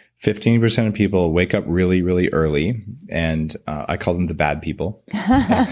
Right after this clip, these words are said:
Speaker 1: I, he calls them lions. And they just naturally pop out of bed at five A M.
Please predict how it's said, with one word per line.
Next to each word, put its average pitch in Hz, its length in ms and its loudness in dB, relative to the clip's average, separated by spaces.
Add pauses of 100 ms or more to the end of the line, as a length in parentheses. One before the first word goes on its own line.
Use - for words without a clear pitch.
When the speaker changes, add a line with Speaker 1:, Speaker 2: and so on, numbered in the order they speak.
(120)
Speaker 1:
I, 95 280 0
he 107 160 2
calls 87 200 0
them 85 160 0
lions. 78 460 -2 (420)
And 95 360 0
they 107 260 0
just 110 180 0
naturally 98 340 0
pop 80 220 -4
out 76 120 -2
of 71 80 -6
bed 73 340 -2
at 73 160 -4
five 76 280 -4
A 78 120 -4
M. 76 380 -4